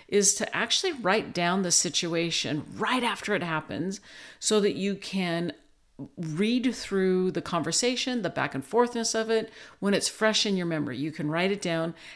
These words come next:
and then later when you're unpacking it, when nobody's in the middle of it, when nobody's emotional,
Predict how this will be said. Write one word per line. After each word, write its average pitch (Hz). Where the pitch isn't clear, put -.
and 180
then 175
later 208
when 202
you're 170
unpacking 175
it, 120
when 160
nobody's 170
in 170
the 165
middle 147
of 135
it, 113
when 135
nobody's 180
emotional, 147